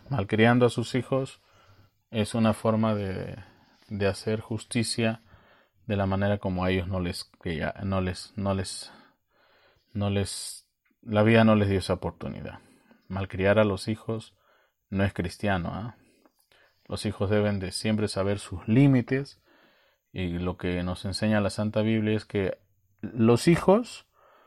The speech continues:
por naturaleza, lo único que saben hacer, ¿qué cosa es? Cosas malas. Tú le preguntas a ese niño, "Oye, ¿tú sabes quién rompió ese, ese fa-, ese jarrón?". "No". Cuando tú sabes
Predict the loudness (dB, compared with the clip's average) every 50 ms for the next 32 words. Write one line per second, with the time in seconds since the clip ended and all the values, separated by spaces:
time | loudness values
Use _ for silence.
0 | _ _ _ -2 0 2 4 2 4 6 6 8 8 8 8 6 4 2 0 0
1 | 0 0 2 2 2 2 2 0 0 0 0 -2 0 2 2 2 4 4 2 2
2 | 0 0 0 0 0 0 2 2 0 2 2 2 0 0 -4 -8 -16 -20 _ -10
3 | -10 -6 -6 -6 -4 -4 -6 -8 -8 -10 -14 -18 -20 _ _ _ _ _ _ _
4 | _ _ _ _ _ _ _ _ _ _ _ _ _ _ _ _ _ _ _ _
5 | _ _ _ _ _ _ _ _ _ _ _ _ _ _ _ _ _ 0 4 6
6 | 6 6 6 4 4 4 2 0 -2 -2 -4 -6 -4 -2 -2 0 0 0 0 0
7 | 0 -2 -4 -6 -8 -12 _ _ _ _ _ _ _ _ _ _ _ _ _ _
8 | -2 0 2 2 2 2 0 -2 0 2 2 4 2 2 2 0 0 2 2 2
9 | 2 2 2 2 2 2 0 -2 -4 -6 -6 -6 -6 -4 -4 -4 -4 -4 -6 -4
10 | -2 -2 -2 -2 -2 -2 0 0 0 2 0 0 -2 -4 -8 -14 _ _ _ _
11 | _ _ -2 0 2 2 0 -2 -6 _ _ _ _ _ _ _ _ _ _ _
12 | _ _ _ _ _ _ _ _ -8 -4 -2 0 -2 0 -2 -4 0 4 6 6
13 | 6 6 2 -2 -8 -14